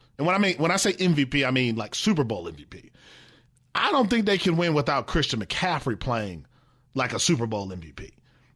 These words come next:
And I think that's how important he's going to be, because if you're Brock Purdy, call him a game manager, call him whatever you want. At the end of the day, he has more weapons than Patrick Mahomes has. Um, a-, and I think that's gonna be his advantage.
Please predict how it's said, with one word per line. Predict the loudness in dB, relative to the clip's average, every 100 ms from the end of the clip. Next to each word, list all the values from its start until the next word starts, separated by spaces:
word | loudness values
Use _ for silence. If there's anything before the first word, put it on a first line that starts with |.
| _
And | -8 -2 0
I |
think | 0 0
that's | -2 0
how | 0 0
important | -2 -2 -2 -2
he's | -6 -4
going | -2 -2 -4
to | -6
be, | -6 -6
because | -10 -2 0 0 -8 _ _ _ _ _ _
if | -2
you're | 0
Brock | 0 -2 -2
Purdy, | 0 0 0 -4 -10 -20 -20 _ 0
call | 2 4
him | 2
a |
game | 2 2 4
manager, | 2 0 -2
call | 0 2 2
him | 2
whatever | 2 2 0
you | 0
want. | -2 -2 -6 -6
At | -2
the | 0
end | 2
of | 0
the |
day, | 2 0 2
he | 2
has | 2 2
more | 2 4
weapons | 4 0 -2 -8 -12 -14 -8
than | -4 0
Patrick | 0 0 -4
Mahomes | -4 -4 -4 -8
has. | -12 -14 -20 -20 _ -20 -14
Um, | -2 0 0 -4 -6
a-, | -6 -2
and | -2
I | 0
think | -2 -2
that's | -2 0
gonna | 0 0
be | 0
his | -2 -2
advantage. | -4 -2 -2 -4 -10